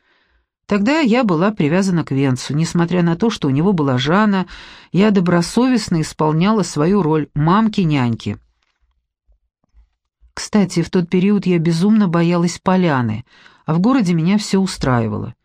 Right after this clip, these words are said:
Как раз в это время Влад бегал по Поляне и наводил шорох, изображал мачо.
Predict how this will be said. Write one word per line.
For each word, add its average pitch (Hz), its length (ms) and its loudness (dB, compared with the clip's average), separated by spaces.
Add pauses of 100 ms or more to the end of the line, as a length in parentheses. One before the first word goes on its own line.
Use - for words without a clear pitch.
(580)
Как 190 140 -2
раз 226 240 0
в 214 60 2
это 196 180 0
время 214 340 0
Влад 180 280 0
бегал 170 340 0
по 175 140 -2
Поляне 196 460 0
и 156 40 0
наводил 165 400 0
шорох, 113 540 -4 (100)
изображал 190 540 0
мачо. 156 460 -2